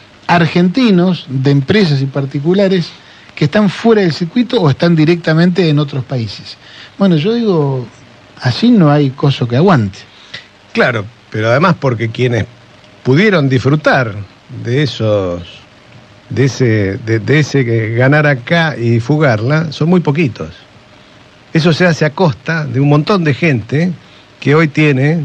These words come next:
Speaker 2: salarios por debajo de, este, de, de los niveles de, de canasta básica. Entonces, hay que visualizar eso, no hay que dejar de lado nunca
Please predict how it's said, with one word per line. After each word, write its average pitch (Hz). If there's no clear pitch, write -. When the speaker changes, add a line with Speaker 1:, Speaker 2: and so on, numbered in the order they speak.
Speaker 2:
salarios 170
por 127
debajo 139
de, 127
este, 95
de, 95
de 101
los 98
niveles 101
de, 92
de 98
canasta 110
básica. -
Entonces, 131
hay 196
que 185
visualizar 170
eso, 185
no 269
hay 175
que 151
dejar 147
de 151
lado 151
nunca 147